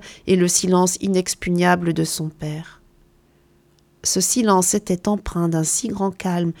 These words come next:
et d'une telle douceur qu'à ses côtés l'enfant apprit à parler comme on apprend à chanter. Sa voix se modula sur fond de ce silence, prenant un timbre grave et léger à la fois,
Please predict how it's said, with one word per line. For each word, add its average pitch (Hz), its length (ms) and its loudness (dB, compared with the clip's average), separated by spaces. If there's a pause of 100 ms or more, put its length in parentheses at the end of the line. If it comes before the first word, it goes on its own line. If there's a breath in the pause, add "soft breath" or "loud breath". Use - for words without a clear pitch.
(200 loud breath)
et 190 120 0
d'une 175 240 0
telle 196 360 2
douceur 190 600 0 (260 loud breath)
qu'à 185 140 4
ses 185 200 2
côtés 202 420 2
l'enfant 196 460 0
apprit 180 360 -4
à 165 80 0
parler 175 420 -2
comme 165 260 -4
on 165 120 -2
apprend 156 420 -8
à 156 60 -6
chanter. 160 560 -10 (1600 soft breath)
Sa - 260 0
voix 208 280 4
se 208 200 -2
modula 185 560 2
sur 185 280 -4
fond 190 260 -4
de 180 100 -2
ce 180 200 -6
silence, 175 680 -6 (680 soft breath)
prenant 202 360 0
un 170 120 0
timbre 185 480 0
grave 180 440 0
et 165 60 2
léger 170 320 -2
à 165 140 -4
la 156 140 -6
fois, 185 380 -10